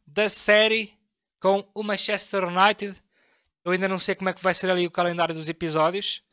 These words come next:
Ainda vou ter que ver. Mas pá, vai ser interessante, não é? Vai ser interessante. Eu já não faço modo carreira aqui com o pes há muito tempo. E também já não jogo pes há muito tempo.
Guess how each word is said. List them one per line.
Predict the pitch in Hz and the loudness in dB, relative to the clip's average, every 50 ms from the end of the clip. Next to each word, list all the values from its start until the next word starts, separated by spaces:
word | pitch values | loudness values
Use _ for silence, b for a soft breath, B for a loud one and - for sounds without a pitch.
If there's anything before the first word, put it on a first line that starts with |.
| _ _ _ _ _ _ | _ _ _ _ _ _
Ainda | - 139 | -8 -8
vou | 143 139 160 | -6 -6 -6
ter | - 160 151 | -6 -6 -8
que | - - | -8 -6
ver. | 143 156 175 190 190 185 - _ _ _ _ _ _ _ _ _ _ _ _ _ _ _ _ _ _ _ _ _ _ | -4 -2 -2 -2 -4 -6 -10 _ _ _ _ _ _ _ _ _ _ _ _ _ _ _ _ _ _ _ _ _ _
Mas | - 262 | -6 -2
pá, | - - 220 214 | 0 2 2 2
vai | 233 262 | 2 2
ser | - - 269 | 0 -2 -6
interessante, | 294 277 - 302 262 - - 226 233 220 - - 185 | -8 -12 -10 -8 -6 -2 0 0 0 -2 -6 -4 -2
não | 185 | -2
é? | 196 220 - - _ _ _ _ _ _ _ _ _ _ _ _ _ _ _ _ _ _ _ | -2 -2 -4 -10 _ _ _ _ _ _ _ _ _ _ _ _ _ _ _ _ _ _ _
Vai | 208 196 | -2 -2
ser | - 220 | -2 -4
interessante. | 220 202 - 214 - - 202 190 175 | -6 -8 -6 -4 0 2 2 2 2
Eu | 185 | -2
já | 196 | -2
não | 196 190 | -2 0
faço | - 202 196 - - | 0 2 2 0 0
modo | 202 196 190 190 | 0 -2 -2 -2
carreira | - 196 190 190 190 185 | -2 0 2 2 2 2
aqui | 185 175 190 | 0 -2 -6
com | 185 - 185 | -8 -10 -4
o | |
pes | - 190 185 170 | -2 -2 0 2
há | 180 175 | 0 0
muito | 185 226 294 294 277 226 | 0 -2 -6 -8 -8 -4
tempo. | - 190 196 220 233 - - 202 _ _ _ _ _ _ _ _ _ _ | -2 0 0 0 -2 -8 -18 -20 _ _ _ _ _ _ _ _ _ _
E | 156 160 | -10 0
também | - 190 185 196 | 0 0 2 2
já | 180 190 | 0 0
não | 190 190 | 0 0
jogo | 175 185 180 175 160 | 2 0 0 -2 -2
pes | _ 190 180 165 170 | _ 0 0 2 0
há | 165 | -2
muito | 165 175 190 208 208 - 175 | -2 -4 -8 -10 -10 -10 -8
tempo. | - - 160 180 196 - - - | -4 -2 -2 -2 -4 -8 -16 -20